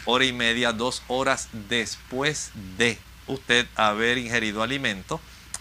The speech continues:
Procede entonces a utilizar, digamos, el banco de las pesas, poniéndole un ángulo de cuarenta y cinco, la región del dorso, para que usted entonces pueda tener el beneficio.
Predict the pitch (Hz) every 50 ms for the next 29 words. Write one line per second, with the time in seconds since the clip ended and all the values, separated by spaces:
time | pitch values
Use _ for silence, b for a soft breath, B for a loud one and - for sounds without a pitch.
0 | - - 95 101 101 - 117 120 120 123 123 120 - 113 113 110 - 123 110 -
1 | - - 110 104 101 - 113 110 127 120 - - 110 110 113 107 104 101 98 104
2 | 104 107 117 120 123 117 - - B B B B B B B B B - 110 104
3 | 104 107 104 101 95 92 123 123 120 127 123 - 139 127 113 110 120 123 - -
4 | - 110 110 104 - 131 123 - - 107 98 101 104 107 110 113 120 120 117 113
5 | 110 110 110 107 110 113 110 117 117 117 113 113 110 - - 117 110 107 107 107
6 | 104 101 - 104 104 104 92 - 123 113 110 113 - - 120 110 104 98 104 95
7 | 95 101 98 101 110 113 110 107 101 98 95 113 117 120 120 117 - - 180 185
8 | - B B B B B B B B B B - 127 143 165 - - 170 160 -
9 | 151 151 156 151 156 151 - 143 135 120 151 139 - - 127 131 127 123 123 117
10 | 120 123 127 131 127 123 110 117 120 120 127 123 - - 175 190 170 - - 117
11 | 110 -